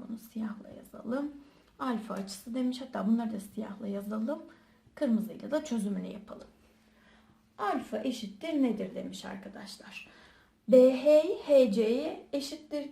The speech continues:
diye vermiş. A B uzunluğunu D C uzunluğuna eşittir diye vermiş. Ve bana alfa açısını sormuş. Eğer dikkat ettiyseniz burada kenarı iki eşit parçaya bölmüş ve doksan derece inmiş.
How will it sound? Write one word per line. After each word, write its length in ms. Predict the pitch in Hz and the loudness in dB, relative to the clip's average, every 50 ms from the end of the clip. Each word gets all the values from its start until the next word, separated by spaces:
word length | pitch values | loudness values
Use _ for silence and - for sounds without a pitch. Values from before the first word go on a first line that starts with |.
| - _ | -12 _
diye 240 | - 277 277 285 277 | -4 -4 -2 -2 -2
vermiş. 640 | 277 285 277 285 277 277 294 320 320 - - - - _ _ _ _ | 0 0 0 0 -2 -2 -4 -4 -6 -8 -12 -14 -16 _ _ _ _
A 260 | - 214 214 214 202 196 | 2 2 2 4 4 4
B 180 | 285 330 339 | 4 2 2
uzunluğunu 580 | - 277 233 226 247 226 220 214 214 208 202 196 | 0 0 2 4 4 6 4 4 2 0 -2 0
D 200 | 208 208 208 196 | 0 0 0 0
C 160 | - 294 311 | 0 0 0
uzunluğuna 520 | 285 254 208 233 226 214 208 208 202 190 | 0 0 0 -2 -2 -2 -2 -2 -2 -2
eşittir 520 | 196 196 - 262 254 - - 285 277 254 233 | -4 -4 -6 -8 -10 -8 -4 -4 -4 -4 -2
diye 220 | 269 269 269 262 | -2 -2 -2 -2
vermiş. 520 | 269 262 262 262 262 262 277 302 330 - - - - - - _ - | -2 -2 -2 -2 -2 -2 -2 -4 -6 -10 -14 -18 -20 -20 -20 _ -12
Ve 120 | 370 330 | -8 -6
bana 340 | 254 226 220 226 262 294 - | -4 -2 -2 -2 -2 -2 0
alfa 360 | - 311 302 254 - - 226 | 0 0 0 0 -4 -6 -6
açısını 520 | 202 220 220 - - - - - 240 269 302 | -4 -4 -6 -6 -10 -12 -8 -6 -6 -4 -6
sormuş. 640 | - - - 240 208 185 - - - - - - - - - - - - - - - _ - | -4 -2 -2 0 0 -2 -4 -8 -14 -18 -18 -20 -20 -20 -20 -20 -20 -20 -20 -20 -18 _ -2
Eğer 360 | - 320 359 415 427 415 - | 0 2 2 2 0 0 -2
dikkat 280 | 339 330 - 359 339 339 | -6 -6 -6 -6 -6 -4
ettiyseniz 760 | 320 320 - - 311 302 302 - 269 226 214 208 185 196 214 | -6 -6 -6 -4 -6 -6 -4 -2 0 0 0 0 -2 -2 -2
burada 520 | 277 320 330 269 208 208 214 220 294 - - - - - - _ _ _ | -2 -2 -2 0 0 0 0 0 -2 -4 -8 -14 -20 -20 -20 _ _ _
kenarı 420 | - - 277 262 269 277 277 302 311 | -2 2 2 4 2 2 0 -4 -4
iki 280 | 302 269 - - 302 | -4 -4 -4 -2 -2
eşit 320 | 285 269 - - - - - | -2 -2 -2 -6 -10 -10 -6
parçaya 560 | 262 254 247 240 247 - 262 269 262 233 202 | -2 -2 -2 -2 -2 0 2 4 4 4 2
bölmüş 540 | 208 202 196 190 196 233 277 349 - - - - - - _ - | 0 0 0 0 0 0 0 -2 -2 -6 -10 -14 -20 -4 _ 4
ve 120 | 294 247 | 6 6
doksan 440 | 226 254 254 - - 269 277 277 262 | 8 6 6 4 0 -4 0 2 4
derece 420 | 240 220 202 202 202 196 190 185 180 | 4 4 2 0 0 -2 -4 -6 -6
inmiş. 400 | 180 - - - - - - | -8 -12 -12 -12 -14 -14 -14